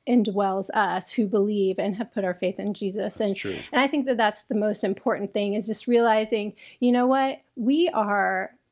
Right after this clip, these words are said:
Speaker 1: we have the immense privilege not only to be called children of God, but to walk with God,
Speaker 2: Mm-hmm.
Speaker 1: in God,
Speaker 2: Yeah.
Speaker 1: united with him. Like,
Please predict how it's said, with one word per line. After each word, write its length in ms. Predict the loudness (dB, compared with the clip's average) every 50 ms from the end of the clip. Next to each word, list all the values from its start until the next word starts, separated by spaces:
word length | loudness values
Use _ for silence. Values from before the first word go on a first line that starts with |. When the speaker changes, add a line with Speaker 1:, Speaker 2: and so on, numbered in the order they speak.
| _ _ _
Speaker 1:
we 220 | 0 0 2 0
have 380 | 0 0 0 0 0 -2 -4 -4
the 300 | -4 -4 -4 -4 -6 -6 -2
immense 460 | 0 0 2 2 2 0 0 -2 -4
privilege 840 | -8 _ -6 -4 -4 -2 -2 -4 -4 -4 -4 -6 -8 -10 -12 -12 -6 -2
not 240 | 0 2 2 2 2
only 220 | 0 0 0 -2
to 60 | -2
be 120 | -2 -4 -6
called 320 | -4 -2 -2 -2 -4 -6
children 420 | -8 -4 -2 -2 -2 0 0 -2 -2
of 140 | -2 -4 -4
God, 400 | -2 -2 0 -2 -2 -4 -6 -8 _ -6
but 160 | -6 -6 -6
to 120 | -4 -2 -2
walk 600 | -2 -2 -2 -2 0 0 0 0 0 -2 -6 -10 -20 -20 _ _ _ _ -8
with 400 | -2 0 2 2 0 -2 -4 _
God, 380 | -2 -2 -2 -2 -2 -4 -6 -8
Speaker 2:
Mm-hmm. 380 | -10 -10 -10 -8 -10 -10 -12 -14 _ _ _ _
Speaker 1:
in 280 | 2 4 4 4 2 2
God, 400 | 2 2 2 0 0 -2 -6 -8 -10
Speaker 2:
Yeah. 220 | -10 -8 -6 -4 -2
Speaker 1:
united 920 | 2 4 4 6 6 6 6 6 6 4 4 2 2 2 2 0 0 0
with 180 | -4 -4 -4
him. 400 | -6 -6 -6 -6 -4 -2 -2 0 2
Like, 300 | 2 2 2 2 0